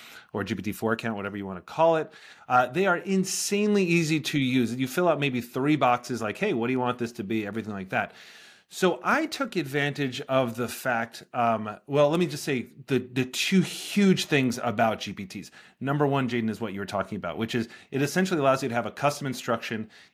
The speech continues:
is, uh, you know, in its own little mini Chat G P T, rather than having your massive custom instructions. Uh, and th-, the cool thing about that is that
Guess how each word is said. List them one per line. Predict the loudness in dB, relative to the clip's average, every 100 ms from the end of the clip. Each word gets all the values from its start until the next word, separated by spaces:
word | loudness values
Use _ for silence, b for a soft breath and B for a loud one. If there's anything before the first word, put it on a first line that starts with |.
| -4
is, | -4 -4 -10 _
uh, | 2 2 2
you | -4
know, | -2
in | -2
its | 0 -2
own | -2 -2 -2
little | 0 2 4 2 0 -6
mini | -2 0 0
Chat | -4 -4 -2 -2
G | -6
P | -10 -10
T, | -12 -16 b b 0
rather | 2 2
than | 0
having | -4 -4
your | -4
massive | -2 -2 -4 -6
custom | -6 -6 -8
instructions. | -8 -10 -14 -16 -20 B B B B
Uh, | 2 4 4 2 -2 -10 _
and | -4 -4
th-, | -6 -12 -14 -6
the | -4
cool | -4 -4 -4
thing | 0 2
about | 4 2
that | 2 2
is | 2
that | 0 -2